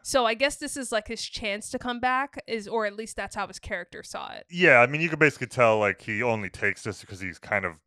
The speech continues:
Speaker 2: almost backed into a corner where he's just like, "I, they're not asking me to do anything else, so this is, like, a chance to get back into this world."
Speaker 1: Yeah.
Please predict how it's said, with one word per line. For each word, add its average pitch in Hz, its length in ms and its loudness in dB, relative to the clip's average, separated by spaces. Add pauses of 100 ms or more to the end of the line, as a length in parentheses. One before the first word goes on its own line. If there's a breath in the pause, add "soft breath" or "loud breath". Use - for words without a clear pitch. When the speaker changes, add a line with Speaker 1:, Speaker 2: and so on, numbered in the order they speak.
Speaker 2:
almost 117 260 -4
backed 104 220 -2
into 95 180 -16
a 78 60 -14
corner 90 460 -4
where 87 160 -6
he's 87 160 -10
just 87 160 -10
like, 82 180 -4
"I, 92 300 2 (260)
they're 104 140 -2
not 104 160 4
asking 110 240 0
me 98 40 0
to 98 80 -2
do 104 140 -2
anything 98 280 -6
else, 101 260 4
so 90 320 -4
this 95 160 -6
is, 90 160 -12
like, 90 100 -4
a 90 60 -6
chance 90 340 -6
to 98 80 -8
get 87 140 -10
back 95 220 -2
into 90 140 -10
this 90 140 -12
world." 95 420 -6
Speaker 1:
Yeah. 180 340 -10